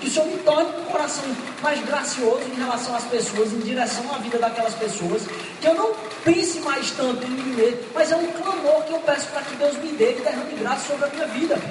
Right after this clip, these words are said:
Não uma metodologia que eu aplico em um culto pra que as pessoas experimentem. E quando eu penso que eu consigo criar um método pra isso, é que eu demonstro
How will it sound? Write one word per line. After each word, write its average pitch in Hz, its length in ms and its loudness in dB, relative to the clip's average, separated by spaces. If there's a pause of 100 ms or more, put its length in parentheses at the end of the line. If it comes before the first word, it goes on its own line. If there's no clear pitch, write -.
(160)
Não 294 100 4
uma 381 140 2
metodologia 320 680 2
que 311 100 -4
eu 302 80 4
aplico 254 380 -2
em 277 180 -2
um 233 80 -4
culto 302 440 0 (140)
pra 311 140 2
que 311 100 2
as - 80 2
pessoas 294 380 -2
experimentem. 302 720 -2 (1300)
E 233 840 2 (2000)
quando 285 160 4
eu 320 120 4
penso 294 320 -2
que 302 100 -2
eu 254 340 4
consigo 254 380 -2
criar 285 180 2
um 269 120 0
método 226 520 2 (720)
pra 220 160 6
isso, 262 420 0 (920)
é 277 80 6
que 285 100 -4
eu 359 80 0
demonstro 349 640 2